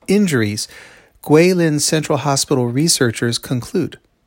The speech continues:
that a comprehensive traditional Chinese medicine approach to patient care increases positive patient outcome rates. The researchers conclude that a combination of electroacupuncture, warm needle acupuncture, and topical herbal applications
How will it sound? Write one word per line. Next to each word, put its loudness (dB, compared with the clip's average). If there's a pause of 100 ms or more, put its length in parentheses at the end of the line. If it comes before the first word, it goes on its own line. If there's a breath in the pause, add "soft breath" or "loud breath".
(160)
that 0
a -2
comprehensive -4
traditional -4
Chinese -4
medicine -4
approach -4
to -10
patient -6
care 0 (560 loud breath)
increases 0 (160)
positive -2
patient -6
outcome -4
rates. -6 (400 loud breath)
The -2
researchers -4
conclude -4
that -2
a -6
combination -4
of -6
electroacupuncture, -4
warm -2
needle 0
acupuncture, -6
and -8
topical -4
herbal 0
applications -2